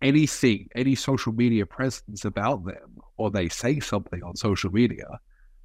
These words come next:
that one thing turns into that kind of grabbing effect is what I'm now calling it, where it grabs your attention. And then because of how fast everything is and because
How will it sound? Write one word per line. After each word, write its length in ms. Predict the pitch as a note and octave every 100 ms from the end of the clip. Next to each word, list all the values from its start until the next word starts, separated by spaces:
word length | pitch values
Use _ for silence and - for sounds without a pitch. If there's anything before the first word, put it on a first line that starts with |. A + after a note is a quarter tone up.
| - - _ _
that 260 | G#2 A2+ -
one 220 | B2 A2
thing 480 | - G#2+ F#2 F2 F2
turns 540 | - A#2+ G#2 G#2 G2+ -
into 880 | G#2 F#2 - G#2+ G2 F#2+ F2+ F2 F2 - - -
that 280 | G2+ F#2 F2+ _
kind 240 | - G#2+ F#2
of 160 | F#2
grabbing 420 | G2+ G2 F#2 G2
effect 720 | F2 - G2+ - - - - - _ -
is 160 | G2
what 120 | G2
I'm 80 | F2+
now 160 | F#2 E2+
calling 420 | - G2 E2 D#2
it, 140 | E2+
where 300 | G2+ G2 F#2+
it 100 | F#2+ G#2
grabs 340 | G2+ G2+ F2+
your 140 | G2+ F2+
attention. 560 | - G2+ - - F#2 - - - - - _
And 220 | G#2 G#2 G#2+
then 400 | G2 F2+ F2 F2+ F2
because 260 | - - G#2+
of 80 | F2
how 180 | A2 F2+
fast 440 | - A2 A#2 -
everything 360 | G2+ G2+ G#2+ F2+
is 200 | F2+ F2
and 80 | F#2
because 580 | F#2 - F#2+ F2+ -